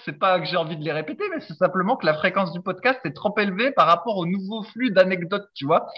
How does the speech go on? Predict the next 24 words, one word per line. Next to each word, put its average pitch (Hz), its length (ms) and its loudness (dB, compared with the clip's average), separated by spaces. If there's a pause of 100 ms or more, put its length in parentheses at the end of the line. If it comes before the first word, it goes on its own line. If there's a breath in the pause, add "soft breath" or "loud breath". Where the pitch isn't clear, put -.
Parce 139 160 -10
que 180 60 -12
comme 262 180 2
c'est 233 160 0
des 185 160 2
vraies 202 380 4
anecdotes, 196 600 4
faut 175 120 -4
que 202 100 -8
les 185 120 -4
choses 240 340 -6
se 190 80 0
produisent 208 580 0
pour 156 160 -10
pouvoir 175 240 6
en 165 80 6
parler. 175 400 4 (360 loud breath)
C'est 180 120 -8
pas 226 120 4
la 214 80 6
même 190 120 0
chose - 220 -6
qu'un 190 160 -2
humoriste 185 440 -6